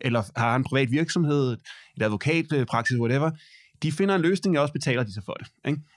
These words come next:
Det her rammer altid værst socialt skævt, når man prøver at lave de løsninger. Det synes jeg faktisk er noget af det mest utiltalende ved den her, nogle gange de her venstrefløjsløsninger i Københavns politik, at ja, det er lidt ulækkert, ikke? Øh,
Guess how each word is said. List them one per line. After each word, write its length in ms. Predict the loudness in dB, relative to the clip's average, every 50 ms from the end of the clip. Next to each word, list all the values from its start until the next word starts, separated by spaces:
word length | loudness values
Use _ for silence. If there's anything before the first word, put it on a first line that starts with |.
| _ _ 0
Det 80 | 0
her 80 | 2 2
rammer 260 | 2 2 2 2 0 0 0
altid 420 | 0 0 0 -2 -2 -2 -2 0
værst 320 | 0 0 0 0 0 -2
socialt 360 | -4 -6 -4 -4 -4 -6 -6 -6
skævt, 300 | -6 -6 -6 -4 -4 -4
når 60 | -4
man 80 | -2
prøver 160 | -2 -2 -2 0
at 20 |
lave 140 | 0 0 0
de 80 | -2
løsninger. 380 | -4 -4 -4 -6 -6 -6 -6 -4
Det 120 | -4 -2
synes 80 | 0 0
jeg 80 | 0 0
faktisk 240 | 0 0 0 0 0
er 40 | 0
noget 140 | 0 0 2
af 40 | 2
det 80 | 2
mest 300 | 0 0 0 -2 -4 -8 -12 _ _ _ _ _ -4
utiltalende 720 | -4 -2 -2 -2 -2 -2 -2 -2 -4 -4 -4 -6 -6 -4
ved 80 | -4 -4
den 140 | -2 0 0
her, 140 | 0 0 0
nogle 180 | 0 0 0
gange 120 | 0 0 0
de 40 |
her 80 | -2 -2
venstrefløjsløsninger 1000 | -2 -2 -2 -2 -2 -2 -2 -2 -2 -2 -4 -4 -4 -4 -4 -4 -4 -4 -6 -6
i 20 |
Københavns 360 | -6 -6 -4 -4 -4 -4 -4 -6
politik, 400 | -8 -8 -6 -4 -4 -4 -4 -6 -10 -20 -20 -20 -16 -12
at 100 | -8 -6
ja, 80 | -6 -6 -4
det 100 | -4 -2
er 40 | 0
lidt 160 | 0 0 0
ulækkert, 360 | 0 0 0 -2 -2 -4 -4
ikke? 120 | -2 -4 -4 -4 -8 -18 -20 -20 -10 -4
Øh, 240 | -2 0 0 -2